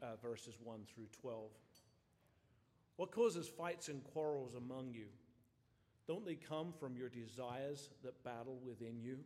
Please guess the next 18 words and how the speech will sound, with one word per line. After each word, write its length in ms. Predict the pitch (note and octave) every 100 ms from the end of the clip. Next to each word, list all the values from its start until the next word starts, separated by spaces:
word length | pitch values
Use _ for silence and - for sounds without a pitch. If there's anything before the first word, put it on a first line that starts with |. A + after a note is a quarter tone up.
| - - - - - - - - - - -
You 160 | D3+
desire, 680 | C3+ D#3 A#2+ F3 D#3+ A#2+ C#3+ - - - - A#2+
but 240 | C3 -
do 160 | D3+ C#3+
not 220 | C3+ B2+ B2+
have, 320 | D3+ A#2+ A2 - - - - -
so 160 | -
you 180 | A#2+ A2+ G#2+
kill. 320 | - D#3+ B2+ A2+ - - - - - - - _ - -
You 140 | D#3+
covet, 640 | - - G#3+ B2 B2 - - - - - - - _
but 180 | D3 C#3+
you 100 | D3+
cannot 420 | - D#3+ C3+ C#3
get 340 | B2+ D#3+ C3+ -
what 160 | C#3 -
you 140 | C3+ B2+
want, 400 | D3+ C3 A2+ -